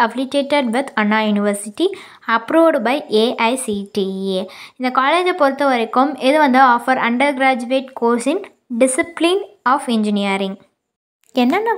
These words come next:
கோர்ஸ் ஆஃபர் பண்றாங்க அப்படிங்கிறத பத்தி பார்ப்போம். பிடெக்கில் பார்த்தீங்கன்னா, மெக்கானிக்கல் இன்ஜினியரிங், electronics and communication engineering, computer science and engineering, electrical and electronics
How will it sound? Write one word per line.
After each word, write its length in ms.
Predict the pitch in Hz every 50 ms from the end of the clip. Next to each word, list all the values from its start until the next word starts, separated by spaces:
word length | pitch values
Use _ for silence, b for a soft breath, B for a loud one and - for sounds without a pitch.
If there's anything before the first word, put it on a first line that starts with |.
| 440
கோர்ஸ் 280 | 294 277 320 381 370 - 330
ஆஃபர் 200 | 294 294 294 285
பண்றாங்க 300 | 285 262 254 254 254 247 247 233
அப்படிங்கிறத 440 | 226 220 254 262 254 233 226 226 226 220
பத்தி 160 | 208 226 220 -
பார்ப்போம். 300 | 214 208 208 233 302 381 B B B B B B B - 240
பிடெக்கில் 500 | 302 359 349 381 381 359 - 320 302 302 269
பார்த்தீங்கன்னா, 340 | 262 247 247 240 247 269 277 262
மெக்கானிக்கல் 580 | 247 233 240 - 277 294 294 285 294 285 277 277 262 262
இன்ஜினியரிங், 460 | 247 240 240 247 247 240 254 247 247 - 233
electronics 580 | 226 254 254 - - 285 294 285 294 285 - 285 254
and 80 | 247 233 240
communication 580 | 233 226 247 262 285 294 294 285 285 - 269 262 254
engineering, 440 | 240 233 240 247 240 240 240 240 240 -
computer 400 | 220 226 226 - 302 294 302 302 302 -
science 300 | 254 220 233 262 269 - 302
and 100 | 269 269 247
engineering, 500 | 226 226 226 220 226 226 226 226 247 330 - B B B B B B -
electrical 440 | 226 262 269 269 311 294 285 285 277 262
and 160 | 233 247 262 240 202
electronics 600 | 208 226 220 - - 262 254 254 254 247 247